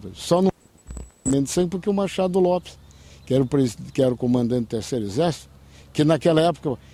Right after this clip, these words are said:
eh, tinha engenheiros do Paraná, Santa Catarina e Rio Grande do Sul, era o maior exército brasileiro, aderiu à legalidade. E aí, então, houve uma grande acerto político, né?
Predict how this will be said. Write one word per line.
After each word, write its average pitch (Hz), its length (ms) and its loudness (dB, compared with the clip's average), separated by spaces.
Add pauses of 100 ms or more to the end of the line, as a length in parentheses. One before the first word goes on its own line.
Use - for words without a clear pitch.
(260)
eh, 123 360 -2
tinha 151 280 0
engenheiros 131 380 2
do 147 80 -4
Paraná, 139 460 2
Santa 143 260 -2
Catarina 139 340 0
e 135 40 4
Rio 139 80 4
Grande 131 140 2
do 113 60 -6
Sul, 226 280 2
era 117 140 0
o 104 140 -4 (200)
maior 123 200 0
exército 117 260 -4
brasileiro, 123 380 -4 (400)
aderiu 214 460 2
à - 20 -2
legalidade. 92 500 -6 (540)
E 143 140 2
aí, 147 180 4
então, 170 520 0
houve 175 200 -2
uma 160 200 -6
grande 190 420 2
acerto 151 340 -4
político, 156 840 0
né? 151 180 -4